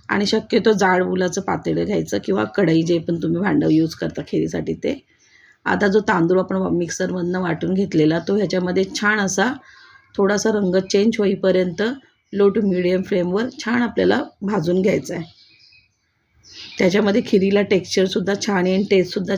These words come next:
छान येईल, त्याचबरोबर तो लवकर शिजलासुद्धा जाईल. तर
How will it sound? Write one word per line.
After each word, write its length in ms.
छान 180
येईल, 120
त्याचबरोबर 480
तो 60
लवकर 380
शिजलासुद्धा 680
जाईल. 260
तर 200